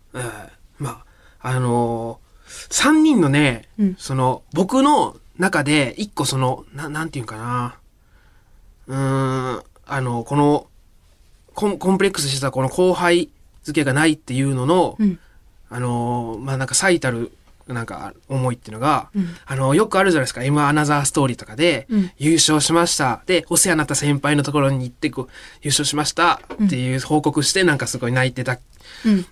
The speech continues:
Speaker 2: ね、よかったな、みたいなの。
Speaker 1: うん。
Speaker 2: あれを、その、する人、される人っていうのが、
Speaker 1: うん。
Speaker 2: 果たして自分にはいるのかっていう、
Speaker 1: うん。
Speaker 2: あれ、いる方がどうなのかな。やっぱ多-、多いのか少ないのか、そこは定かではないんですけど。
Speaker 1: いやー、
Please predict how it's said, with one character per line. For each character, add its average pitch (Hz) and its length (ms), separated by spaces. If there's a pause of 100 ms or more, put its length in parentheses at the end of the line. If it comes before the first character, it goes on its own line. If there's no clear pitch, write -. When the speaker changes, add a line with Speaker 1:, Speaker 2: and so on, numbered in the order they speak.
Speaker 2:
ね、 151 260
よ 147 80
か 143 80
っ 135 60
た 143 80
な、 190 160
み 156 100
た 127 100
い 113 40
な 107 80
の。 98 160 (180)
Speaker 1:
う 208 60
ん。 185 60
Speaker 2:
あ 175 40
れ 233 300
を、 254 320 (460)
そ - 160
の、 139 320 (480)
す - 340
る 254 240
人、 233 320
さ 202 180
れ 208 120
る 214 100
人 208 220
っ - 20
て 175 140
い - 20
う - 20
の 131 80
が、 127 380
Speaker 1:
う 226 40
ん。 - 20
Speaker 2:
果 208 80
た 220 80
し - 100
て - 100
自 123 280
分 208 160
に 196 60
は 160 40
い 151 60
る 202 100
の 208 140
か 120 80
っ - 40
て - 140
い 110 200
う、 110 100 (240)
Speaker 1:
う 196 80
ん。 185 40
Speaker 2:
あ 185 60
れ、 247 100
い 240 220
る 302 100
方 330 200
が 156 100
ど 180 160
う - 20
な 143 80
の 123 40
か 117 100
な。 120 100
や 113 200
っ - 40
ぱ 131 80
多-、 190 320
多 202 60
い 180 80
の 131 80
か 123 100
少 - 200
な 151 80
い - 20
の 123 80
か、 95 160 (140)
そ - 100
こ 196 220
は 196 120
定 180 220
か 123 120
で 101 80
は 95 40
な 117 100
い 120 40
ん 117 60
で - 40
す - 80
け - 80
ど。 107 300 (1200)
Speaker 1:
い 220 200
や 254 100
ー、 - 400